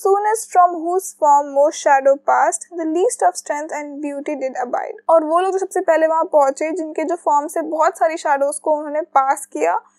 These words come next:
और इनमें जो सबसे कम strength और beauty अब बची हुई है, "Then what is life?" I said, "the cripple cast।" अब यहाँ पे से जो है, पोएम का fifth part चालू होता है।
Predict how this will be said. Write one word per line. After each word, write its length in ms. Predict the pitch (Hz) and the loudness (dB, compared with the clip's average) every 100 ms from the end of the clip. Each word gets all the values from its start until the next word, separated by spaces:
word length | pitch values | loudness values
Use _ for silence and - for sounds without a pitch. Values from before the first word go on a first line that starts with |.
| _ _ - | _ _ 0
और 120 | 311 | 2
इनमें 160 | 330 330 | 2 -2
जो 60 | |
सबसे 320 | 359 330 - 370 | -2 -4 -2 -6
कम 360 | - 359 427 | 0 0 0
strength 400 | 440 - 302 302 349 | -4 -2 -2 -2 -4
और 100 | 320 | -4
beauty 340 | 294 285 294 | -4 -8 -6
अब 180 | 294 294 | -2 0
बची 320 | 302 262 269 | 0 -2 -2
हुई 260 | 302 285 285 | -6 -6 -4
है, 180 | 294 392 - _ _ _ _ - | -4 -4 -8 _ _ _ _ 0
"Then 300 | 427 453 359 | 2 4 4
what 100 | 339 | 4
is 160 | 339 | 2
life?" 320 | 311 254 247 - 233 | 0 0 0 -2 -4
I 120 | 262 | -4
said, 240 | - 269 | 0 0
"the 180 | 269 277 294 | 2 2 2
cripple 260 | 294 294 269 | 0 0 -2
cast।" 380 | 302 - - - _ - | -4 -8 -8 -14 _ -6
अब 120 | 311 330 | -4 -2
यहाँ 240 | 339 349 | -2 -2
पे 140 | 339 | -2
से 120 | 392 339 | -4 -2
जो 120 | 339 | 0
है, 80 | 302 | 2
पोएम 480 | 302 294 285 277 | 2 4 4 0
का 160 | 285 359 | -2 -2
fifth 300 | 359 359 - - | -2 -6 -4 2
part 220 | 311 311 | 2 2
चालू 320 | - 294 277 | 2 2 4
होता 260 | 285 269 277 | 2 2 0
है। 180 | 302 | -4